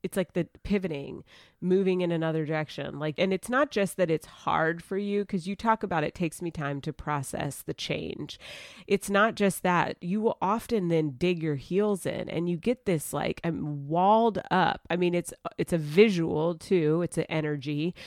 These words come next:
So it's not always things I can explain on a podcast, but you become very stiff, rigid, and walled up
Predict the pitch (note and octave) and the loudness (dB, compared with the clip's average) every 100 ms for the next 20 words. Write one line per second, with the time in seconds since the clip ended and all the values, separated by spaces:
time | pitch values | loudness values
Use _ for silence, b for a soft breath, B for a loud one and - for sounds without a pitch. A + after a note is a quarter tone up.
0 | B - E3 - F3+ E3+ E3 E3 D#3+ - | B -8 -8 -2 2 4 4 2 0 -2
1 | D#3 D3+ D3+ D3+ C#3+ - E3 D#3 D3 C#3 | -4 -4 -4 -4 -6 -8 -6 -4 -4 -6
2 | - E3+ E3+ D#3+ D#3 D3+ E3+ D#3 D#3+ D#3+ | -6 -4 -4 -2 -4 -4 -6 -6 -2 -2
3 | - E3 D#3+ D3+ C#3 - - - G#3 G#3+ | -2 -2 0 -2 -2 -8 -12 0 0 0
4 | - F3+ F#3 E3+ F3 E3 D3+ D3 D3 D#3 | -4 -2 0 0 -2 -2 -4 -4 -2 -2
5 | D3+ D3 | -2 -4